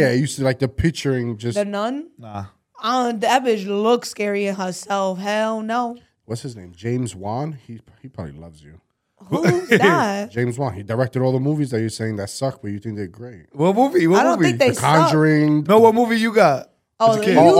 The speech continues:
Speaker 1: oh,
Speaker 2: think they
Speaker 1: as a
Speaker 2: suck
Speaker 1: kid,
Speaker 2: and
Speaker 1: no,
Speaker 2: I
Speaker 1: it was
Speaker 2: think
Speaker 1: Scary
Speaker 2: they
Speaker 1: Movie
Speaker 2: good.
Speaker 1: Two. That scene used to really scare
Speaker 2: Oh, I
Speaker 1: me.
Speaker 2: was
Speaker 1: I
Speaker 2: gonna
Speaker 1: didn't,
Speaker 2: put Scary Movie two.
Speaker 1: I don't get scared from
Speaker 3: What?
Speaker 1: movies. I
Speaker 2: No, no,
Speaker 1: wish.
Speaker 2: no, no. I was gonna put it on to watch it.
Speaker 3: Oh.
Speaker 2: Not as a scary movie, but it is funny. It is type scary, though.
Speaker 1: Like Hereditary. That's why I love Hereditary
Speaker 3: With The
Speaker 1: so
Speaker 3: Ring?
Speaker 1: much.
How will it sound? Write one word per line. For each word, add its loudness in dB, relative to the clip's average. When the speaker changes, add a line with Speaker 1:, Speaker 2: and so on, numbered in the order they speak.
Speaker 1:
oh, 8
Speaker 2:
think 4
they 4
Speaker 1:
as 2
a 0
Speaker 2:
suck 4
Speaker 1:
kid, 6
Speaker 2:
and 2
Speaker 1:
no, 6
Speaker 2:
I 8
Speaker 1:
it 6
was 2
Speaker 2:
think -2
Speaker 1:
Scary 6
Speaker 2:
they 4
Speaker 1:
Movie 0
Speaker 2:
good. -6
Speaker 1:
Two. -2
That -2
scene 0
used -2
to 2
really 2
scare 6
Speaker 2:
Oh, 10
I 6
Speaker 1:
me. 0
Speaker 2:
was 0
Speaker 1:
I 4
Speaker 2:
gonna 4
Speaker 1:
didn't, -4
Speaker 2:
put 4
Scary 4
Movie -2
two. -6
Speaker 1:
I 2
don't 0
get 0
scared -2
from -4
Speaker 3:
What? 2
Speaker 1:
movies. 4
I 2
Speaker 2:
No, 4
no, 2
Speaker 1:
wish. 0
Speaker 2:
no, 2
no. 2
I 2
was -4
gonna -4
put -4
it -2
on -2
to -4
watch 0
it. -18
Speaker 3:
Oh. 2
Speaker 2:
Not 2
as -2
a -8
scary -4
movie, -6
but -4
it 0
is -2
funny. -6
It 4
is 0
type 0
scary, -6
though. -10
Speaker 1:
Like -4
Hereditary. 0
That's 0
why 0
I 0
love 0
Hereditary -4
Speaker 3:
With 0
The 2
Speaker 1:
so 0
Speaker 3:
Ring? 2
Speaker 1:
much. -6